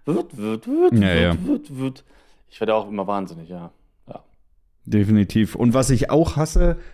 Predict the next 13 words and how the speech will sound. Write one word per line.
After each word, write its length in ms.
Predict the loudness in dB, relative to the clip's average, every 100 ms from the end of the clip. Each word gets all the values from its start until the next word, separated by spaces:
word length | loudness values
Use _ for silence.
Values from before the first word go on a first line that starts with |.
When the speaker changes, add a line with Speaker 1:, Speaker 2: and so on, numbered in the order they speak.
| _
Speaker 2:
muss 140 | -10 -4
ich 100 | -2
auch 160 | -2
mal 160 | -4 -2
wirklich 200 | -2 -2
sagen, 340 | 0 0 0 -2
ähm, 500 | -2 0 0 -2 -4 -6
ist 300 | -8 -8 -4
bei 260 | 0 0
Hotels 680 | -2 -4 0 2 2 -2 -10
die 180 | 0 0
Tiefgarage. 800 | 0 -8 -2 -2 0 -2 -2 -8 -10 _ -20 -20 -20 _
Ey, 260 | -2 0 0